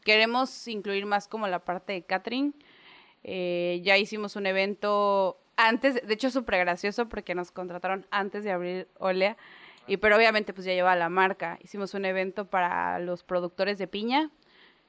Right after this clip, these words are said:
Nos fue muy bien, la verdad, estuvo, estuvo muy padre. Y bueno, es eso. Y también queremos, este, checar si podemos meternos en la parte de decoración, o sea,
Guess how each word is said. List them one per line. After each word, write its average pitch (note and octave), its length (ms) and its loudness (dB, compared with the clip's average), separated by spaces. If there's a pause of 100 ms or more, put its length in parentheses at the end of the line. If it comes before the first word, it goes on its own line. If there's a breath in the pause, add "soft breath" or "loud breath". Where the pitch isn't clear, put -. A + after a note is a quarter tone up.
Nos F3+ 120 -6
fue G#3 120 0
muy G#3+ 160 2
bien, G3 240 2
la G3+ 140 6
verdad, F3 280 4
estuvo, F3+ 600 -2
estuvo G3 260 -4
muy F#3+ 160 -2
padre. G3+ 540 2 (320 soft breath)
Y G#3 80 -2
bueno, G#3 160 4
es F#3+ 100 -4
eso. E3+ 280 -6 (320 soft breath)
Y G3 80 -14
también G#3 280 4
queremos, A#3 760 0
este, F3+ 680 -6
checar G3+ 380 -2
si A3 100 -6
podemos G3+ 640 -4
meternos F#3+ 480 -4
en G3 100 -6
la F3 100 -2
parte F3+ 320 -6
de F#3 80 -2
decoración, B3 800 2
o B3 60 0
sea, G#3+ 260 2